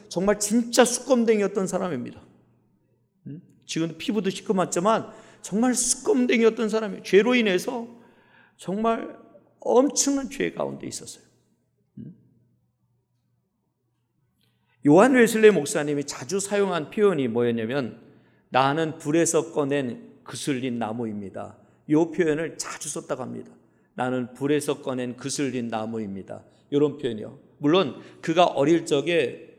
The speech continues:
화재를 경험했답니다. 그래서 이웃의 도움으로 아주 어렵게 구출이 되어-, 되었는데 그들로부터 아주 말버릇처럼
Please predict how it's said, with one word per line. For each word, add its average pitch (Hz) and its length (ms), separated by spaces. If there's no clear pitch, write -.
화재를 196 640
경험했답니다. 110 880
그래서 127 220
이웃의 156 840
도움으로 135 840
아주 151 400
어렵게 143 500
구출이 131 500
되어-, 113 520
되었는데 117 760
그들로부터 185 720
아주 143 200
말버릇처럼 143 1160